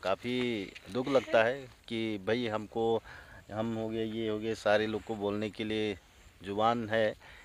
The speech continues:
लेकिन ये भाई जो हैं ये बोल नहीं पाते। तो एक यहाँ पे question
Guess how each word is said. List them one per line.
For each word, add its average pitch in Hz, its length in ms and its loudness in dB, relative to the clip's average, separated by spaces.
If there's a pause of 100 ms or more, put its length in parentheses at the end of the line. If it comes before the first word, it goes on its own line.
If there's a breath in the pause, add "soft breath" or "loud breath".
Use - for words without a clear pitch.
(200 loud breath)
लेकिन 117 220 -2
ये 123 100 2
भाई 110 320 6
जो 143 140 0
हैं 127 340 -4 (300)
ये 113 280 -2
बोल 107 200 4
नहीं 98 200 -2
पाते। 82 360 -6 (600 loud breath)
तो 143 140 2
एक 180 380 8
यहाँ 170 360 8
पे 170 300 6
question 139 440 2